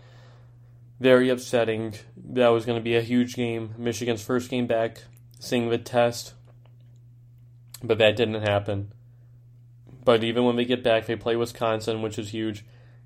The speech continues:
And we can still look forward to Michigan, Ohio State,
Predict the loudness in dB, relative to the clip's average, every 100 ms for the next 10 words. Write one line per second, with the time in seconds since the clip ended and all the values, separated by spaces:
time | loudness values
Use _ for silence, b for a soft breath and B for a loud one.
0 | b b -8 -4 -2 -2 -2 2 2 2
1 | -2 -4 -2 -4 -6 -4 -4 -2 -2 -2
2 | 0 0 0 -4 -4 -4 -6